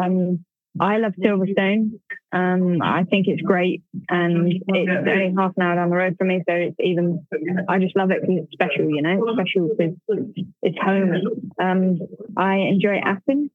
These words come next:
Assen was a great circuit. COTA was great.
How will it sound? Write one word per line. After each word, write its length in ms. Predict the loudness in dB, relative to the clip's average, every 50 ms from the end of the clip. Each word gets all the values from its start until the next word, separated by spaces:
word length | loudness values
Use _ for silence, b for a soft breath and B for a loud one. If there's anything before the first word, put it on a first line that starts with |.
| -10 -10
Assen 300 | -10 -6 -2 0 0 2
was 120 | 2 2 2
a 60 | 2
great 260 | 2 0 0 0 0 0
circuit. 460 | 0 -2 0 0 0 0 0 -2 -6 _ _ _ _ _ _ _ _ -4 0
COTA 480 | 0 2 0 0 0 0 0 0 0 0
was 140 | 0 0 2
great. 360 | 2 0 2 0 0 -2